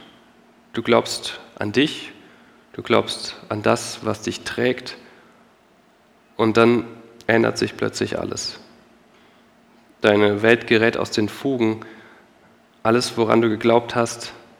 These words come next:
ergibt nun plötzlich gar keinen Sinn mehr. Du spürst nur noch eine große Leere. Was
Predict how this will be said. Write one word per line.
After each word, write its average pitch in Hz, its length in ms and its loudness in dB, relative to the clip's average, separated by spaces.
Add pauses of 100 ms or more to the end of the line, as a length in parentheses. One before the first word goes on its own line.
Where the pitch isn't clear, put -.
(380)
ergibt 107 340 -4
nun 110 120 -2
plötzlich 104 540 -6 (260)
gar 104 140 4
keinen 104 280 -4
Sinn 101 240 -4
mehr. 101 160 -10 (1700)
Du - 80 -8
spürst - 380 -4
nur 120 100 4
noch 117 160 2
eine 110 340 -2 (760)
große 120 340 2
Leere. 113 420 6 (4000)
Was - 420 -4